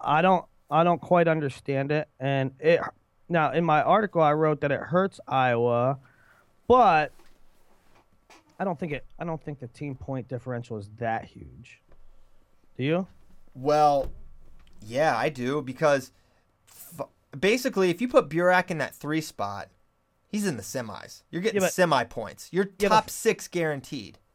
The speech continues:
Speaker 1: Yeah, but follow me here. Okay, that's, that's all, that's all well and good, but, like,
Speaker 2: I mean, that's what we're talking about here.
Speaker 1: Yeah, I mean, it, you lose, you lose the advancement points to the semis, but let's say, let's say that Burak,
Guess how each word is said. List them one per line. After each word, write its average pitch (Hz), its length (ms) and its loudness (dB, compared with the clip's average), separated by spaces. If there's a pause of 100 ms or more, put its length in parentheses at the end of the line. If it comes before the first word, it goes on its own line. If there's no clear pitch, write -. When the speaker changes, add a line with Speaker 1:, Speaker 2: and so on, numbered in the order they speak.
Speaker 1:
Yeah, 175 100 -2
but 147 140 -2
follow 170 240 4
me 147 100 -4
here. 120 300 -6 (420)
Okay, 131 300 0 (400)
that's, 160 220 -4
that's 151 260 -4
all, 143 220 2
that's 143 200 -4
all 139 140 0
well 120 160 -2
and 113 100 -6
good, 117 300 0 (540)
but, 151 140 4
like, 139 400 2 (420)
Speaker 2:
I - 40 -16
mean, 120 60 -10
that's 139 120 -10
what - 120 -6
we're 110 80 -12
talking 151 260 -2
about 113 200 -8
here. 123 240 -8 (520)
Speaker 1:
Yeah, 233 260 4
I 240 80 2
mean, 240 140 -4
it, 233 220 -4
you 208 180 2
lose, 285 460 6
you 226 120 -2
lose 262 220 2
the 226 80 2
advancement 185 580 0
points 165 260 -4
to 165 100 -8
the 151 60 -4
semis, 131 440 -2 (100)
but 202 280 2 (1300)
let's 202 280 0
say, 196 500 2 (480)
let's 214 220 -4
say 226 220 -4
that 196 280 -2
Burak, 170 380 2